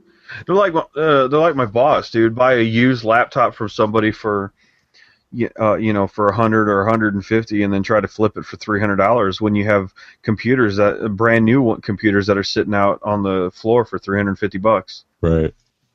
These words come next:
Speaker 1: You know, it's like, seriously?
Speaker 2: Bunch of savages in this town.
Speaker 1: Yep. More like idiots, but, you know, whatever.
Speaker 2: <laughs> They're one and the same. In, in, in,
Speaker 1: They're
Speaker 2: all
Speaker 1: savage
Speaker 2: reality.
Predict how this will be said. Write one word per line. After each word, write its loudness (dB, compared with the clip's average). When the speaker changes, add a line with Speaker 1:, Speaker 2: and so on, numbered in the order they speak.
Speaker 1:
You 0
know, 2
it's -6
like, 0
seriously? 0
Speaker 2:
Bunch 0
of -6
savages -4
in -2
this -6
town. -6
Speaker 1:
Yep. 2
More 2
like 0
idiots, 0
but, -4
you 0
know, 0
whatever. -4
Speaker 2:
<laughs> -2
They're 0
one 2
and 0
the -2
same. -4
In, -4
in, 0
in, -10
Speaker 1:
They're 2
Speaker 2:
all 4
Speaker 1:
savage 2
Speaker 2:
reality. 0